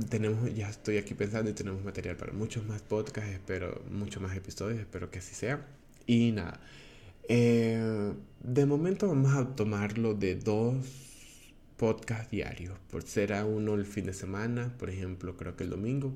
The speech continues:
puedo subir uno, y el otro va a ver que si en martes o miércoles, creo que sería martes, martes y, y, y domingo, puede que después cambie martes y viernes,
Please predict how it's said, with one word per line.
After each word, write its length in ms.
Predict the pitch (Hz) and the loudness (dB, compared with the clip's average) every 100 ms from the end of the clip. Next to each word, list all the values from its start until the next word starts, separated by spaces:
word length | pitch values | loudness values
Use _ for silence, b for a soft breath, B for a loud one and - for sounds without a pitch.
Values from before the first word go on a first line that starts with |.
| 135 | -6
puedo 220 | 95 92 | -4 -4
subir 360 | - 95 95 | -4 -2 0
uno, 260 | 135 180 185 - B B B B B B B | 0 -2 -6 -12 B B B B B B B
y 100 | - | 2
el 120 | 123 | 4
otro 260 | 131 135 139 | 4 4 4
va 120 | 131 | 4
a 40 | 123 | 4
ver 300 | 123 123 123 | 4 2 0
que 140 | - 110 | -6 -6
si 240 | - 107 | -2 0
en 140 | 104 104 | 2 2
martes 360 | 117 139 160 | 0 0 0
o 100 | 139 | 2
miércoles, 460 | 104 101 - 90 90 | 2 0 -4 -6 -4
creo 160 | 104 127 | -4 -2
que 80 | |
sería 280 | 135 101 107 | -2 -2 0
martes, 580 | 104 110 98 101 - - - - - - | 0 0 0 -2 -8 -12 -12 -18 -18 -8
martes 480 | 101 104 - 127 120 | -6 -6 -6 -6 -4
y, 140 | 123 - | -6 -6
y, 340 | 110 101 92 92 - B B B B B B B | -4 -2 -4 -6 -10 B B B B B B B
y 80 | |
domingo, 480 | 113 110 139 160 147 | 4 6 4 4 2
puede 220 | 117 107 | 4 2
que 220 | 104 110 104 | 2 0 0
después 440 | - - 95 95 | -4 -8 -8 -6
cambie 440 | - 104 104 104 101 | -4 -2 0 2 2
martes 480 | 101 101 - 98 | 0 -2 -2 -6
y 160 | 98 95 | -4 -4
viernes, 1000 | 98 120 135 135 135 131 135 131 - | -2 0 0 2 2 2 2 0 -4